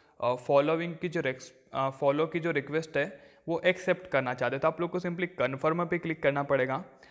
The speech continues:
अगर आप लोग उसकी फॉलो रिक्वेस्ट को एक्सेप्ट नहीं करना चाहते, अ, तो आप लोग एक तो एक वैसा भी छोड़ सकते हैं या फिर अगर डिलीट करना चाहते तो आप लोग डिलीट भी कर सकते हैं,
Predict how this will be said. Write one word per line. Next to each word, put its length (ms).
अगर 240
आप 160
लोग 140
उसकी 240
फॉलो 320
रिक्वेस्ट 480
को 400
एक्सेप्ट 520
नहीं 240
करना 320
चाहते, 480
अ, 240
तो 160
आप 220
लोग 460
एक 200
तो 60
एक 120
वैसा 300
भी 100
छोड़ 220
सकते 300
हैं 140
या 120
फिर 220
अगर 240
डिलीट 420
करना 320
चाहते 380
तो 120
आप 140
लोग 220
डिलीट 360
भी 120
कर 220
सकते 380
हैं, 220